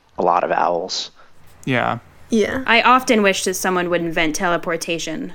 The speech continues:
Speaker 4: so I would definitely go with apparating, as unpleasant as it sounds.
Speaker 1: <laughs>
Speaker 4: Personally.
Speaker 3: I like the idea of having, like, the, the two-way mirror. You know that, um, we know that Sirius and James used to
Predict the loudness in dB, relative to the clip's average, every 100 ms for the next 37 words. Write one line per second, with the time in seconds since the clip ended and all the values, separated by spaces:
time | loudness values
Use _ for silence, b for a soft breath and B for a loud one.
0 | -16 -14 -6 -4 -4 -4 -2 -2 -4 -6
1 | -6 -8 -6 -6 -6 -6 -6 -6 -6 -6
2 | -6 -10 -14 -18 B B B B -4 -2
3 | 2 0 0 -2 -2 -2 -4 -8 -8 -8
4 | -6 -8 -10 -12 -14 -14 -8 -6 -4 -4
5 | -6 -10 -14 -16 -20 -20 -20 -20 -12 -10
6 | -2 0 2 2 4 4 6 6 6 4
7 | 6 6 6 4 2 -4 2 4 6 6
8 | 4 2 0 2 4 6 6 6 4 2
9 | 0 4 6 6 4 2 2 -4 2 4
10 | 4 4 4 6 6 6 2 4 6 6
11 | 4 0 2 2 4 4 4 4 2 0
12 | -2